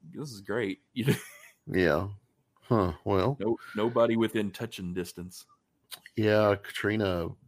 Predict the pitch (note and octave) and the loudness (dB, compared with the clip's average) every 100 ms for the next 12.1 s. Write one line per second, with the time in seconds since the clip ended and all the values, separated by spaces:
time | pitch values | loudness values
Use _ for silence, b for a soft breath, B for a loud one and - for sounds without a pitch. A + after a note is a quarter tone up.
0 | _ F2+ F2+ F2 C2+ E2 - D#2+ D2 - | _ -2 0 0 0 -2 2 2 2 0
1 | - F2+ F#2 F2+ F2 F#2 E2 - - - | 0 0 0 -6 -2 0 0 -6 -8 2
2 | F#2 F#2+ F2 D#2 D#2 D#2 D#2+ D#2+ D#2 - | 6 6 6 4 0 0 0 -2 -2 -4
3 | F2+ D#2 D#2 D#2+ D#2 - - _ - - | 0 2 2 0 -2 -6 -10 _ -10 0
4 | D2+ - D#2+ D2+ D#2 - - C#2 C#2+ D2+ | 2 2 -6 -2 -2 -4 -6 0 0 2
5 | D2 A#1+ E2+ b b b b b b b | -2 -4 -10 b b b b b b b
6 | b _ A#2 B2 B2 A2+ - A2+ B2 G#2+ | b _ 4 6 6 4 6 4 6 6
7 | G2+ - G2+ A#2+ A#2+ G2+ F#2 F2 - - | 4 2 -2 2 2 0 -4 -8 -10 -6
8 | E2+ D2+ E2 - F2 F#2 G#2 A2+ G2+ F#2 | -6 -6 -12 -8 -2 2 2 4 2 2
9 | - - F#2+ F2+ - D2+ F2 D#2+ D2 D#2 | -2 -2 0 0 -4 -6 -6 -4 -2 -2
10 | - _ - E2 D#2 D2+ D#2 - E2 E2 | -6 _ 0 0 0 -4 -6 -8 -6 -2
11 | D#2 E2+ D2+ C#2+ D#2 F#2 F2 D#2+ D2+ C3+ | 0 4 2 2 -6 -6 -2 -2 0 -2